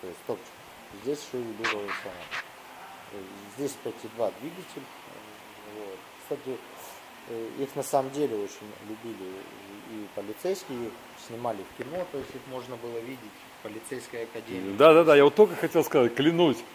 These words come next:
Speaker 2: Только
Speaker 1: Да.
Speaker 2: хотел сказать, в поли-, они в полицейской академии
Speaker 1: Да,
Speaker 2: снимали.
Speaker 1: да, вот, были они в полицейской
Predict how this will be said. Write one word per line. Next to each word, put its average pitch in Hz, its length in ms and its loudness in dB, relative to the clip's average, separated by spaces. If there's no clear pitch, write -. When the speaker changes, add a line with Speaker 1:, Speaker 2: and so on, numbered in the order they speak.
Speaker 2:
Только 196 280 12
Speaker 1:
Да. - 40 -2
Speaker 2:
хотел 175 240 6
сказать, 170 320 4
в - 40 -14
поли-, 160 220 0
они 139 180 4
в 151 40 -12
полицейской 175 600 4
академии 147 400 4
Speaker 1:
Да, 123 60 4
Speaker 2:
снимали. 120 320 4
Speaker 1:
да, 117 100 -2
вот, 123 180 -8
были 131 240 -6
они 110 80 -8
в 107 220 -14
полицейской 117 500 -14